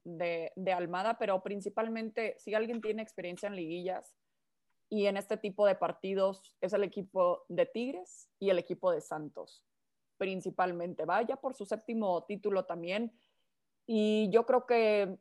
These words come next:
va a llegar un poco enojado Almada también, como lo veíamos anoche quejándose en conferencia de prensa, pero a final de cuentas no hay pretextos, ya, ya no hay pretextos, estás en la final.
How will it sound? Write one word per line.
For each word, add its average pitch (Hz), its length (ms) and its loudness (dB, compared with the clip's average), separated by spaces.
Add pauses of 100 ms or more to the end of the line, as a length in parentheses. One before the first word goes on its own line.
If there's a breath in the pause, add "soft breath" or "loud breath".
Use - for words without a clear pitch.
(120)
va 196 180 4
a 214 40 8
llegar 208 340 6
un 208 140 2
poco 208 480 6
enojado 202 720 6
Almada 185 520 4
también, 185 320 0
como 185 200 0
lo 175 120 4
veíamos 180 580 2
anoche 180 320 -4
quejándose 185 460 -6
en 180 80 -6
conferencia 180 760 -2
de 156 120 -4
prensa, 214 320 -2
pero 202 160 0
a 165 40 -2
final 180 300 -6
de 208 80 -10
cuentas 196 320 -6
no 196 100 -8
hay 196 60 -10
pretextos, - 600 -10
ya, 180 280 0
ya 185 180 -2
no 208 100 -6
hay 202 60 -2
pretextos, 202 600 -6
estás 185 240 -6
en 196 80 -6
la 185 80 -4
final. 190 420 -4